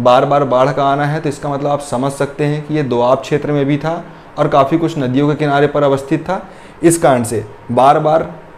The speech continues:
नया पानी जो आता था या बाढ़ का पानी जो आता था, उसके बाद नई मिट्टियाँ आती थी, इस कारण से यहाँ पर उर्वरता काफ़ी अधिक थी। यहाँ पर हालांकि लोथल में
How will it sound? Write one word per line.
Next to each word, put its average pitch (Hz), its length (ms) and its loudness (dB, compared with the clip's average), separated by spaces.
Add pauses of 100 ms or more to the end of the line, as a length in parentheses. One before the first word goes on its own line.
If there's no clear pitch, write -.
नया 135 320 4
पानी 143 300 2
जो 135 140 2
आता 127 200 4
था 131 140 -4
या 156 120 4
बाढ़ 127 260 2
का 147 120 -2
पानी 139 280 0
जो 135 120 2
आता 127 160 0
था, 156 140 -2
उसके 156 260 0
बाद 151 140 0
नई 139 220 2
मिट्टियाँ 143 440 0
आती 123 180 -2
थी, 123 140 -2
इस 131 120 -4
कारण 151 180 -2
से 151 140 -6
यहाँ 147 160 0
पर 151 160 0
उर्वरता 135 580 2
काफ़ी 143 380 2
अधिक 123 260 0
थी। 107 180 -8 (840)
यहाँ 143 220 4
पर 165 160 4
हालांकि 151 520 4 (420)
लोथल 147 420 4
में 113 200 -2